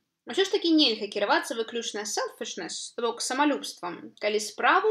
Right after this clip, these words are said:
тычацца яшчэ чыіх-небудзь шчасця ды свабоды. Таму дзявіца ўзнялася, ды насуперак уласным намерам бліжэйшы месяц сядзець у добраахвотным замкненні, пайшла пагутарыць з татухнам. Але па дарозе яе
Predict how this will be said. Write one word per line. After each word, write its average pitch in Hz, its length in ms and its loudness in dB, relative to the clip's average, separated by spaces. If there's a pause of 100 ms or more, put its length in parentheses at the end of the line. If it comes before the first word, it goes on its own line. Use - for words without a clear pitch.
тычацца 381 400 -2
яшчэ 233 480 -2
чыіх-небудзь 226 760 -4
шчасця 294 360 -2
ды 269 80 -10
свабоды. 196 480 -6 (560)
Таму 240 240 0
дзявіца 208 320 0
ўзнялася, 311 600 -2 (180)
ды 214 160 -4
насуперак 302 560 0
уласным 220 480 -2
намерам 302 480 0
бліжэйшы 208 480 -2
месяц 226 320 -6
сядзець 220 400 -2
у 208 80 -4
добраахвотным 202 800 -4
замкненні, 349 720 -2 (340)
пайшла 214 400 2
пагутарыць 311 560 0
з - 80 -12
татухнам. 196 560 -8 (480)
Але 440 160 4
па 294 80 2
дарозе 285 400 2
яе 233 240 2